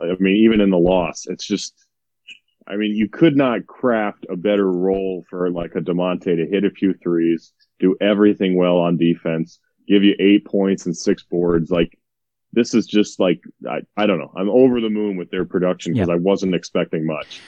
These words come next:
Speaker 2: No, I thought DeMonte had a chance to be very efficient Chester Frazier kind of year offensively, and he has been so far, but he's not just doing that. He's making spectacular plays elsewhere.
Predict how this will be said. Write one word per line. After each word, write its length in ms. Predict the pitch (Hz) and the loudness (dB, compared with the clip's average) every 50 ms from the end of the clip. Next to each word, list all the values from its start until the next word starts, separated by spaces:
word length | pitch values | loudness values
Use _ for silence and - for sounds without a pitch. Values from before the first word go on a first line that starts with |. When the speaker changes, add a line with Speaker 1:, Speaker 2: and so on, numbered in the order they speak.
| - - | -12 -4
Speaker 2:
No, 160 | 175 175 175 | -2 0 2
I 100 | 160 160 | 2 2
thought 220 | 151 - 185 190 | 2 0 -2 -2
DeMonte 600 | - 160 143 143 143 156 151 - - 156 151 147 | -2 -2 -2 0 -2 -2 -2 -4 -2 -2 0 0
had 160 | 135 127 - 113 | 0 -2 -2 -4
a 40 | |
chance 320 | 120 - - 127 135 131 - | -4 -6 -4 -2 -2 -2 -4
to 80 | - 117 | -6 -4
be 140 | 113 120 110 | -2 -2 0
very 260 | 101 131 131 127 127 | 0 0 0 0 -2
efficient 540 | 117 - - - 139 110 - - 120 110 - | -2 -4 -4 -4 -4 -4 -2 -4 -6 -6 -6
Chester 340 | - - 127 - - 131 | -6 -6 -6 -6 -8 -10
Frazier 460 | - - 120 110 113 117 110 135 127 - | -10 -8 -6 -4 -4 -4 -4 -6 -8 -6
kind 200 | - 127 117 110 | -4 -4 -4 -2
of 120 | 101 101 | -4 -4
year 160 | 107 110 110 | -4 -2 -2
offensively, 640 | 98 82 - 113 120 - - 135 139 170 170 165 - | -4 -4 -4 -4 -4 -4 -6 -6 -6 -6 -6 -4 -4
and 280 | 123 110 98 95 98 - _ _ _ | -4 -4 -4 -4 -6 -8 _ _ _
he 220 | - - 113 104 | -12 -8 -6 -6
has 300 | 90 - 95 82 95 95 | -6 -6 -8 -8 -8 -6
been 180 | - 131 127 135 | -4 -4 -4 -4
so 180 | - - 143 | -2 -4 -4
far, 280 | 143 - 151 147 147 143 | -4 -4 -2 -2 -2 -2
but 220 | 117 127 113 - - _ _ _ _ - | -2 -4 -4 -4 -8 _ _ _ _ -8
he's 180 | - 190 180 | -4 -4 -2
not 160 | 190 208 208 | -2 -2 -2
just 140 | - 170 - | -2 -4 -2
doing 160 | - 151 127 | -2 0 0
that. 140 | 123 120 110 | 0 0 -2
He's 180 | 131 185 190 277 | -4 -4 -4 -4
making 240 | 277 - - 196 - | -4 -2 -2 -2 -2
spectacular 760 | - - - 123 - - - - 127 - - 151 123 120 113 | -2 -4 -6 -6 -6 -6 -6 -6 -6 -6 -6 -6 -4 -4 -6
plays 440 | - - 127 120 110 107 87 - - _ - | -4 -4 -4 -2 -2 -2 -4 -6 -10 _ -4
elsewhere. 480 | 117 135 139 - - 95 98 - - | -2 -2 -2 -4 -8 -10 -12 -14 -16